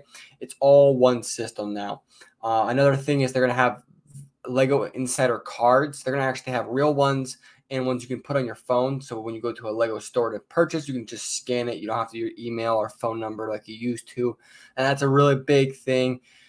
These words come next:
just for convenience. A lot of, a lot of this stuff is convenience-wise, which is, I think everyone's, you know, pretty happy about for the most part. And then the last thing, which I, I'm trying to find, you know, what's their angle at it, but I can't find one yet, is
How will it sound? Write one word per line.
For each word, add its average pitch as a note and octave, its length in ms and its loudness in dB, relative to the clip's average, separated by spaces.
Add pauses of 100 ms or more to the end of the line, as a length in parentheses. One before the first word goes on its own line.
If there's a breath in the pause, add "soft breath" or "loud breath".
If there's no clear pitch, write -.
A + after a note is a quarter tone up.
(460 soft breath)
just - 160 -8
for A3+ 100 -2
convenience. D3 680 0 (120)
A - 20 4
lot C#3+ 260 10
of, C3+ 320 -4 (360)
a C#3+ 40 -14
lot C#3+ 200 8
of D#3 80 0
this C3+ 100 -2
stuff B2+ 220 -4
is G#2 80 -12
convenience-wise, G#2+ 880 -6
which A2+ 120 -14
is, G#2+ 280 -14
I A#2 80 -8
think C#3+ 180 -6
everyone's, B2+ 640 -2
you A#2+ 60 -8
know, G#2 260 -10
pretty B2+ 420 -4
happy A#2+ 380 -2
about G#2+ 240 -4
for - 60 -20
the G#2+ 80 -12
most B2+ 240 -4
part. A2+ 260 -6
And C#3+ 100 -6
then G3+ 60 -2
the G3+ 100 0
last E3 440 4
thing, C3+ 280 -2 (300 soft breath)
which - 100 -14 (200)
I, C3 180 -4 (720)
I'm D3+ 120 -2
trying C4 300 4
to - 100 -2
find, C#3 540 2 (540)
you A#2+ 60 -10
know, A2 480 -2
what's D3+ 240 -6
their D3 260 0
angle C3 380 0
at G#2 160 -4
it, G2+ 180 -4
but B2 220 -2 (160)
I A#2+ 80 -4
can't D#3 340 -4
find C#3 220 2
one G#2+ 180 -4
yet, G#2+ 320 -8
is A#2+ 300 -6